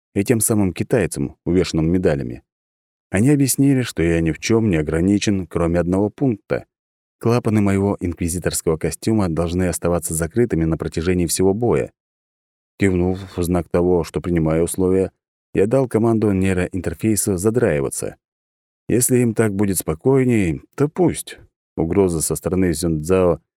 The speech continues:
я не ощущал, поэтому готов был выступить против них даже без использования микроприводов.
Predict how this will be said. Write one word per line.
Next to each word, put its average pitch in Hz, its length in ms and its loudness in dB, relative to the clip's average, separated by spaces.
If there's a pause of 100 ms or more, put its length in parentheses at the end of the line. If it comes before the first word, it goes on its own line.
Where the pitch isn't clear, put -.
(280)
я 113 220 2
не 113 100 2
ощущал, 92 560 -2 (380)
поэтому 92 340 0
готов 90 400 0
был 80 220 2
выступить 82 440 -4
против 87 360 -6
них 95 200 2
даже 82 220 -2
без 82 320 -4
использования 80 640 -2
микроприводов. 80 800 -2